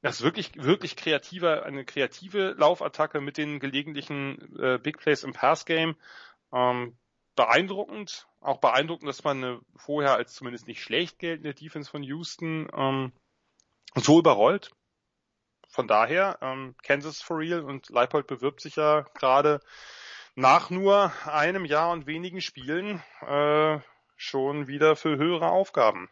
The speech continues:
Unter anderem ist er ja bei meinen Huskers im Gespräch. Ich weiß nicht, ob ich den jetzt bei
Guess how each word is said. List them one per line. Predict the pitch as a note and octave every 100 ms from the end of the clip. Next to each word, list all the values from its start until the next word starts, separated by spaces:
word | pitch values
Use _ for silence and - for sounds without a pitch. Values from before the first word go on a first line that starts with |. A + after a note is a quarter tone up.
| _
Unter | - A2 A#2
anderem | B2 C3
ist | A#2+ -
er | A#2+
ja | A#2
bei | A#2 A2+
meinen | A2+ G#2+
Huskers | D3+ - A2+ -
im | G#2+
Gespräch. | G2+ - A2
Ich | G2+ -
weiß | A#2
nicht, | A#2 G#2+
ob | G#2+
ich |
den | - G#2
jetzt | G2+ -
bei | - G2+